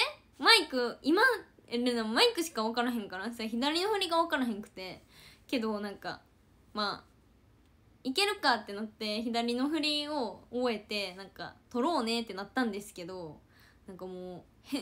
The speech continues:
もう無理すぎて、ダサすぎて、それでやったら。でも、ミヤビームの動画が、もうマジ、ミヤ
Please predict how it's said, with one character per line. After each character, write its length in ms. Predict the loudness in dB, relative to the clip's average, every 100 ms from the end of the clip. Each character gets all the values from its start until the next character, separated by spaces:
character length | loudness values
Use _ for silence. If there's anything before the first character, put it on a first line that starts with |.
| -6
も 160 | -12 -8
う 20 |
無 160 | 2 4
理 160 | 4
す 100 | 4
ぎ 120 | 0
て、 180 | 0 -4
ダ 160 | 2 4
サ 140 | 4
す 140 | 4 2
ぎ 100 | 2
て、 180 | -6
そ 140 | -6 -6
れ 80 | -4
で 120 | -2
や 100 | -4
っ 40 | -6
た 80 | -10
ら。 200 | -8 -8 -14 -20 -20 -14 -4
で 80 |
も、 60 | 2
ミ 120 | 6
ヤ 80 | 8 6 4 2
ビ 40 |
ー 40 | 0
ム 60 |
の 140 | -2 -4
動 200 | -2 -2
画 80 |
が、 240 | -2 -2 -2
も 140 | 0
う 40 | 2
マ 240 | 6 6
ジ、 140 | 8 8
ミ 120 |
ヤ 60 | 10